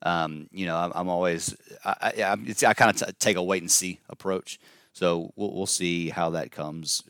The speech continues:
how that plays out. But no, no reason to really be concerned at this point.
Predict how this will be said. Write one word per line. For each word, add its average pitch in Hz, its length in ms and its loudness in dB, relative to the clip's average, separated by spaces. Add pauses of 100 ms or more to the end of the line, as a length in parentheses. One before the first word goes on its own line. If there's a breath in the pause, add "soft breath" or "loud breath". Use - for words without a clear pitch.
how 85 140 0
that 85 180 -2
plays 82 280 -6
out. 76 340 0
But 85 220 0 (240 loud breath)
no, 135 340 12
no 151 180 10
reason 113 340 6
to 95 60 -2
really 92 180 -4
be 85 100 -6
concerned 73 360 -8
at 73 100 -18
this - 120 -16
point. - 240 -20